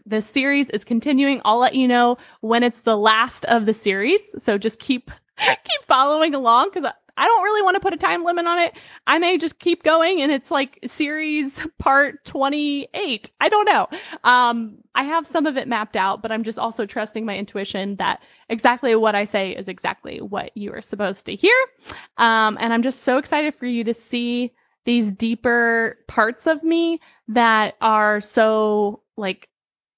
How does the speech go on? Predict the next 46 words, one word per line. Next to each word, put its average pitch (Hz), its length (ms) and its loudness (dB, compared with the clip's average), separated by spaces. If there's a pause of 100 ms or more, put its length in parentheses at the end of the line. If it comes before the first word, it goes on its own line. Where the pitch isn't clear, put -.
(220)
ingrained 214 540 2
in 196 140 -2
who 202 200 0
I 185 120 0
am 214 500 0 (320)
that 208 480 2 (640)
I 262 60 6
have 240 120 4
definitely 220 380 2
hid 196 260 0
for 240 140 0
a 240 80 4
while, 240 280 4
and 202 100 -4
I'm 208 100 -2
just 202 180 -6
excited - 400 -4
for - 60 -10
you - 140 -6
to - 60 -4
experience 254 600 0
them, 330 280 4 (280)
because 220 200 2
I 214 60 6
really 214 320 2
do 208 180 0
think 196 220 -2
it's 190 160 -8
the 202 80 -4
missing 196 380 -2
piece 196 340 -10
for - 160 -4
so 185 280 0
many 185 200 -2
people. 285 460 2 (420)
You 247 460 4
know 214 440 2
the 208 140 0
strategy. 185 720 -10
There's 247 220 4
an 262 280 2
infinite 277 400 4
amount 214 300 0
of 190 40 -12
strategies. - 680 -8
So 208 260 2